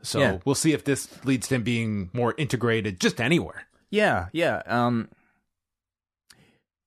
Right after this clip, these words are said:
Speaker 2: it'll be interesting to see how they handle that, 'cause right now he's still, he's very much, you know, representative of Saudi Arabia.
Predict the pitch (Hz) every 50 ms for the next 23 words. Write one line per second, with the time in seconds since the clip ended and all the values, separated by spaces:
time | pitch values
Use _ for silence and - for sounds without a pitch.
0 | _ _ _ 139 139 165 208 226 240 - 262 - - 226 214 165 - - 151 143
1 | 135 120 107 98 101 95 104 123 135 156 156 156 151 - 127 110 123 127 127 123
2 | 123 120 113 110 101 - - - 120 - - 104 107 104 90 104 107 104 101 101
3 | 98 95 - 135 120 98 92 92 90 87 98 95 90 101 92 95 95 90 95 85
4 | 90 85 - - 104 98 95 98 98 87 87 87 90 90 95 90 85 82 78 78